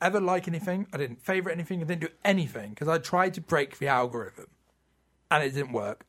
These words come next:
And after probably two weeks of using it, it was able to quickly recommend what I want. And I like that. I like that I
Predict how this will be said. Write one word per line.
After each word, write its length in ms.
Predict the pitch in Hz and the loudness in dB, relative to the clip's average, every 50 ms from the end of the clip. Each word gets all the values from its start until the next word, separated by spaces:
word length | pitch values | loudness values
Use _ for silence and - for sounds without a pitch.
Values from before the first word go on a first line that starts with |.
| _ - | _ -4
And 260 | 151 143 135 127 123 - | -2 -2 0 -2 -2 2
after 460 | - 151 151 151 - - 175 160 151 139 | 4 4 4 4 2 2 2 2 2 0
probably 260 | - - 147 139 147 | -2 -4 -4 -4 -6
two 240 | 131 - - - 185 | -8 -4 -2 0 0
weeks 200 | 175 190 190 - | 0 0 -2 -4
of 60 | - 185 | -4 -4
using 240 | 185 190 175 180 208 | -2 -2 0 -2 -2
it, 100 | - - | 0 -2
it 40 | 156 | -2
was 120 | 147 143 - | -4 -2 -2
able 240 | 147 151 143 135 139 | -2 -2 -2 -2 -4
to 80 | 135 135 | -8 -8
quickly 340 | - - 147 135 - 139 | -6 -4 -4 -2 -2 -2
recommend 400 | 131 135 127 - 139 135 131 131 135 | -4 -4 -2 -2 -2 -4 -2 -2 -2
what 100 | 123 120 | -2 -2
I 20 | |
want. 320 | 123 120 123 156 190 254 - - - - _ _ _ _ _ _ _ _ - - - | -2 0 0 0 0 -2 -4 -10 -20 -20 _ _ _ _ _ _ _ _ -16 -8 -2
And 100 | 160 165 | 0 2
I 60 | 170 | 4
like 240 | 175 170 151 247 240 | 4 4 4 2 2
that. 120 | - 117 107 | 2 0 -2
I 100 | 107 117 | 0 0
like 240 | 135 156 170 165 151 | 2 2 2 4 4
that 160 | 156 147 - - | 2 2 2 2
I 300 | 135 131 135 131 127 | 2 2 2 0 -2